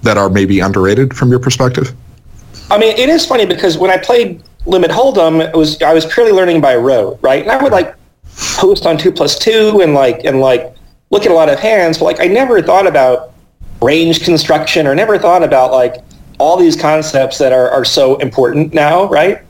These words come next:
Speaker 2: Um, and so now there's kind of the risk of getting, like,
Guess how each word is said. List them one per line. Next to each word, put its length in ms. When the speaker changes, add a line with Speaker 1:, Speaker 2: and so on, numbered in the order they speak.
Speaker 2:
Um, 500
and 140
so 60
now 340
there's 220
kind 180
of 0
the 80
risk 160
of 100
getting, 240
like, 300